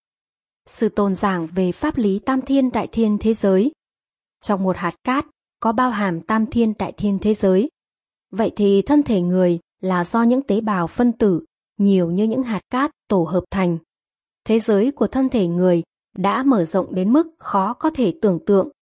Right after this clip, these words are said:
Bất kể là đệ tử Đại Pháp hay là đại diện của bất kỳ một thế giới nào, trách nhiệm của chúng ta đều vô cùng trọng đại.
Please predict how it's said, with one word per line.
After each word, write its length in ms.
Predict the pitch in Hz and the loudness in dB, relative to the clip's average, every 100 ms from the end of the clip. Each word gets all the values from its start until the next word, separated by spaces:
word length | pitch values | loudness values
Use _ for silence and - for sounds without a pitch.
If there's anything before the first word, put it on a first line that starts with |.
| _ _ _ _ _ _ _ _ _ | _ _ _ _ _ _ _ _ _
Bất 160 | 196 247 - | -6 -4 -2
kể 260 | 208 165 | -2 0
là 140 | 170 185 | -2 0
đệ 160 | 190 - | 0 0
tử 140 | 196 | -2
Đại 180 | 180 180 | 0 -4
Pháp 320 | - 277 311 - _ _ _ _ | -2 -2 -2 -6 _ _ _ _
hay 260 | - 208 196 | -6 -2 0
là 120 | 190 | 0
đại 220 | 175 170 | -2 -4
diện 260 | 170 208 - | -2 -2 -2
của 100 | - | -4
bất 120 | 185 277 - | -4 -4 0
kỳ 220 | 208 175 | 2 2
một 160 | 165 160 | 0 -2
thế 140 | 185 | -2
giới 220 | 185 190 | 2 2
nào, 340 | 240 220 180 165 _ _ _ _ _ - | 2 2 0 -2 _ _ _ _ _ -6
trách 200 | 277 269 | -2 2
nhiệm 240 | 226 - | 2 2
của 120 | - | -2
chúng 240 | 175 185 196 | -4 -4 -4
ta 360 | 240 233 226 | -2 0 -2
đều 280 | 214 185 175 156 | -2 0 0 0
vô 120 | 220 | -2
cùng 240 | 202 185 160 | -2 -4 -4
trọng 240 | 185 - | -8 -6
đại. 260 | 180 175 | -4 -4